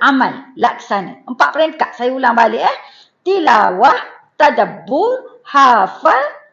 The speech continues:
dan juga pelaksanaan amalan. Jadi maknanya apa dia? Quran ni dia bukan setakat baca. Ada orang sumpah baca,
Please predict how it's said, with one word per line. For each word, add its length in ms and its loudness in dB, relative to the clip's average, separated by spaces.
dan 160 -2
juga 480 -2
pelaksanaan 1120 -6
amalan. 720 -2
Jadi 240 0
maknanya 800 -2
apa 80 -4
dia? 160 -2
Quran 480 -4
ni 160 -4
dia 80 -4
bukan 160 -10
setakat 320 -4
baca. 560 -4
Ada 320 2
orang 160 -2
sumpah 640 -6
baca, 360 -6